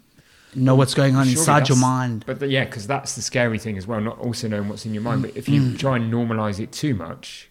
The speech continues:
Speaker 2: then that's carries so much risk, doesn't it?
Speaker 1: Yeah, yeah. Don't, don't normalize it too much. And <sighs> it's, it's a difficult one. You need to, there's a certain intelligence here, because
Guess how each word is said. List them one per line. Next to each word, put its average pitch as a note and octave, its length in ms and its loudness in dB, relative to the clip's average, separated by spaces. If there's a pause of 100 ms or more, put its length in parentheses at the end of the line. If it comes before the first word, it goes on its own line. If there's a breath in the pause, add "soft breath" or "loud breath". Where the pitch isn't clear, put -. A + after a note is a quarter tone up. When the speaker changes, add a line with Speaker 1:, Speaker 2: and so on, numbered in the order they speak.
(760)
Speaker 2:
then G2+ 360 -2
that's - 380 -8 (100)
carries F#2+ 280 -8
so B2+ 240 -4
much F2 280 -8
risk, - 340 -14
doesn't F2 200 -12
it? C#3 60 -4
Speaker 1:
Yeah, C3+ 120 -6 (380)
yeah. B2 300 -4
Don't, C3 460 0
don't C#3+ 320 2
normalize C3+ 580 2
it A2+ 120 -10
too B2 180 -4
much. A2+ 320 -8 (140)
And B2+ 280 -4 (340)
<sighs> - 360 -10
it's, B2+ 180 -6
it's D3 200 -2
a C#3+ 60 -2
difficult C#3+ 500 -6
one. A2+ 320 -8 (120)
You A#2+ 120 -6
need B2+ 180 -2
to, A#2 300 -4
there's B2 340 -4
a A2+ 60 -4
certain B2+ 320 -4
intelligence A#2 720 -4
here, A2 240 -10
because A#2+ 640 -14